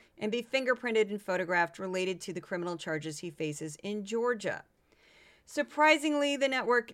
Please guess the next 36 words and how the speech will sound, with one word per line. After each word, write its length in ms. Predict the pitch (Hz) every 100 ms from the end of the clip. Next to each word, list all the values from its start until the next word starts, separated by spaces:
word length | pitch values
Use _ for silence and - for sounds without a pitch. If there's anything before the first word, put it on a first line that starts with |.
| -
dedicated 540 | 240 220 220 214 196
more 220 | 180 175
airtime 720 | - 294 339 302 220 196 196 202
to 100 | -
discussions 580 | 220 226 - 233 233 214
about 300 | 220 202 196
the 80 | -
presidential 580 | - 185 180 180 170 170
debate 640 | 175 151 277 269 269 - _ _ _ -
than 140 | 330
it 180 | 330 -
did 260 | 196 180
to 120 | - 233
Trump's 420 | - 170 165 -
arrest. 680 | 220 220 233 165 - - - _ _ - - - -
Even 300 | 247 285 320
Fox 380 | 262 277 269 254
News 260 | 262 262
seemed 360 | 233 240 226 220
exhausted 760 | 220 208 185 208 220 214 220 196
by 120 | 196
the 80 | 190
never-ending 600 | 190 196 185 180 180 175
legal 240 | 202 202
problems 520 | 196 180 165 165 165 -
the 140 | 170 196
former 360 | - 160 160
president 500 | 151 131 147 147 -
faces. 640 | 180 170 151 123 - - - _ _ - _ -
The 100 | 240
network 360 | 277 262 269
also 380 | - 285 320 311
seemed 300 | 285 254 240
to 180 | 233 262
subtly 580 | 247 - 311 311 294 285
pivot 500 | - - 294 226 -